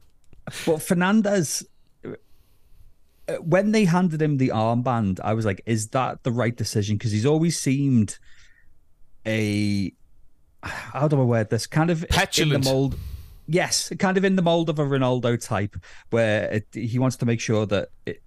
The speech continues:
Speaker 1: f-, from the outside looking in, it seems that Fernandes wants to make sure that Fernandes is good and then Man United's good, but they go part and parcel. Obviously, he doesn't seem like a leader to me.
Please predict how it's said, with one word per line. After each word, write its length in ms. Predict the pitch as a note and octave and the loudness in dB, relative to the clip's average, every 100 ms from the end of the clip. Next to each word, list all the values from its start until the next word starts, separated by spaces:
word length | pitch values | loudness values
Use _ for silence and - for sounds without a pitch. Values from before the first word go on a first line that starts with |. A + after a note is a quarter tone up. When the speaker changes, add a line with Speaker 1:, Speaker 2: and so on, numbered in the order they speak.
| - | -20
Speaker 1:
f-, 320 | - - C#3 | -20 -12 -8
from 180 | - A#2 | 0 2
the 60 | |
outside 360 | A2+ A#2 C3+ B2+ | 2 2 0 2
looking 240 | B2+ C3 | 0 0
in, 100 | G2 | 0
it 80 | F#2 | -2
seems 300 | - G#2+ G#2+ | -2 0 0
that 140 | - F2 | -2 -4
Fernandes 480 | B2 A#2 A#2+ A#2+ A#2+ | -2 0 2 2 0
wants 160 | A2 | -2
to 80 | - | -2
make 120 | G#2+ | -2
sure 260 | - G#2 G2 - - - | 0 0 0 -6 -20 -6
that 80 | G2+ | -4
Fernandes 600 | B2 G#2+ A2 A2 G#2+ G#2 | 0 0 2 2 2 0
is 140 | G2 | -2
good 320 | - F#2 E2+ - - | 0 0 -2 -8 -10
and 120 | G2+ | -4
then 120 | F#2+ | 0
Man 160 | F#2+ F2+ | 2 2
United's 420 | F2+ F2+ E2+ F2 | 0 0 -2 -4
good, 300 | - F2 E2+ - - - - | -2 -2 -2 -12 -20 -12 -4
but 160 | F#2+ | -2
they 60 | G2 | 0
go 120 | F#2+ | -2
part 220 | F2 F2+ D#2+ | 0 -2 0
and 80 | G2 | 0
parcel. 320 | F2 E2+ F2+ | 0 0 0
Obviously, 380 | F2+ F#2 G2+ G2 | 0 -2 -2 0
he 100 | A2 | 0
doesn't 280 | B2 A#2 B2 | 2 2 0
seem 220 | - B2 | 0 2
like 120 | A#2 | 2
a 80 | G#2 | 2
leader 340 | G#2 G#2+ A#2+ | 2 2 0
to 160 | B2+ B2+ | -2 -2
me. 240 | C3 D3+ | -2 -2